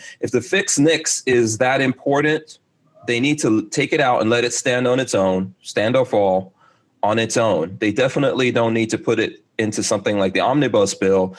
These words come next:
And if they do, we need to encourage these politicians to push back on that and kill that bill, the whole thing, if that's what it takes.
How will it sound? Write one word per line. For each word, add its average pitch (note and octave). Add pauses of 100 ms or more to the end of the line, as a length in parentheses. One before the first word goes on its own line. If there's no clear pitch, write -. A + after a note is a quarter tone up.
(200)
And G2
if A2
they A2
do, C3+
we A2
need A#2+
to B2
encourage A2 (280)
these G#2+
politicians A2+
to F#2+
push -
back A#2
on G2
that F#2
and F#2+
kill G#2+
that G2
bill, G#2+
the F#2+
whole A2
thing, -
if -
that's F#2+
what F2+
it -
takes. -